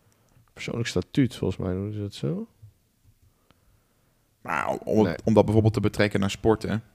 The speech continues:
Speaker 2: hè, ehm, prima dat je dus dan die twintig kilo wil afvallen in drie maanden, maar dan moet je dus wel met jezelf afspreken van, oké, er gaan geen suikers meer in,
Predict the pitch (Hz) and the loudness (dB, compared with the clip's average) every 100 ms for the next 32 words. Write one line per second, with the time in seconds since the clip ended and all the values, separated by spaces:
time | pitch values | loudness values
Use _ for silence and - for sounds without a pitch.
0 | _ _ - - - _ - 98 104 - | _ _ -20 -20 -20 _ -4 -2 -2 -2
1 | 101 98 95 95 92 - _ _ _ - | -2 0 0 -2 -6 -14 _ _ _ -8
2 | - 110 98 101 104 104 104 104 104 104 | -2 0 0 0 -2 -2 -2 -4 -4 -6
3 | 98 - 101 95 - - 95 95 101 95 | -6 -4 -2 -2 -4 -6 -6 -6 -4 -4
4 | 95 101 101 98 101 98 101 101 98 98 | -4 -4 -4 -4 -6 -6 -6 -6 -8 -6
5 | 101 - 101 92 98 98 98 107 101 101 | -6 -8 -8 -8 -8 -4 -6 -4 -6 -6
6 | - 101 98 98 - - - | -4 -4 -4 -6 -10 -12 -12